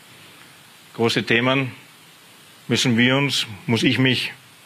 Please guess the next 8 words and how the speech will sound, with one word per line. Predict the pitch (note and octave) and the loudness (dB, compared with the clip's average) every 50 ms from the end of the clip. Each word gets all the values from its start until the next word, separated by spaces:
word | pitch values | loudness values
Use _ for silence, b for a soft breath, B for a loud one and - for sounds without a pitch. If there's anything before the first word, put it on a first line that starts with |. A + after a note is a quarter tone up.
| - - - - - - - - - - | -20 -20 -20 -20 -20 -20 -20 -20 -6 -2
damit | B2+ B2 B2+ C3+ C3 B2 C3+ | 0 2 2 2 0 0 0
intensiv | C3+ A#2+ G#2+ C3 A#2+ A#2 - - C#3 C3+ | 0 0 2 0 0 0 0 0 0 0
auseinandersetzen. | B2+ A#2+ A2+ B2+ A#2 G#2+ G#2 G2+ G2 F#2+ - G#2 G2 - - - G2+ G#2 - - - - - - B B B B B B B B B - | 2 0 0 0 0 0 0 0 -2 -2 -4 -4 -6 -6 -8 -10 -10 -14 -18 -20 -20 -20 -20 -20 B B B B B B B B B -2
Das | - C#3+ C#3+ - | -2 0 2 2
alles | - D3+ F#3 F#3+ E3+ C3+ - D3+ | 2 2 2 2 0 0 0 0
wird | F3+ G3 D#3 | -2 0 0
eben | E3+ D#3+ D3+ D3+ C3 | 0 0 0 -2 -2
Teil | - - C#3+ C#3+ D3+ E3 E3+ D3+ B2 | -2 -2 0 2 2 2 2 0 0